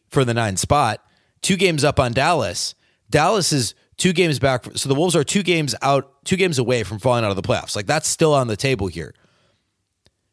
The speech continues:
The Wolves are now a game and a half behind the Pelicans and a game and a half behind the Lakers. The Pelicans, of course, are the last game of the regular season on Sunday.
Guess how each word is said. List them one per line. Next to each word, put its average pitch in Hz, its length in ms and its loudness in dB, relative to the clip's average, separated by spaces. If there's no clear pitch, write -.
The 139 80 0
Wolves 151 220 4
are 156 80 4
now 151 200 0
a 147 60 -2
game 143 220 0
and 185 80 0
a 165 40 2
half 143 240 0
behind 135 280 0
the 123 60 -2
Pelicans 98 640 -4
and 127 100 -4
a 127 40 -2
game 135 200 -2
and 139 80 0
a 127 40 0
half 123 180 -2
behind 113 260 -2
the 92 40 -2
Lakers. - 500 -8
The 120 80 -2
Pelicans, 139 460 -2
of 127 80 -4
course, 131 260 0
are 123 40 2
the 113 100 0
last 113 280 0
game 127 140 -2
of 120 40 4
the 117 60 2
regular 110 280 0
season 107 280 -2
on 107 120 -4
Sunday. 87 420 -4